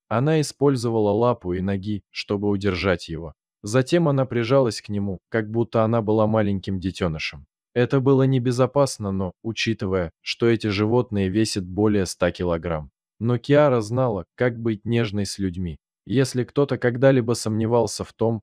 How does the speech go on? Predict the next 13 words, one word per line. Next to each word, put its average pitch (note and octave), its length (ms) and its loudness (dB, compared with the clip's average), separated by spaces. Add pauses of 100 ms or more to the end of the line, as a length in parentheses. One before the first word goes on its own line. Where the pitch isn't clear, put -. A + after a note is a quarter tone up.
что - 260 -2
львы A2 260 2
обладают G2+ 560 2
долговременной G2+ 760 0
памятью, G2+ 560 -2 (100)
то G2 100 0
теперь G#2+ 360 0
это G2 180 0
ясно. F2+ 460 -2 (280)
Спустя - 520 0
семь D3 340 2
долгих A#2 460 2
лет C3 280 0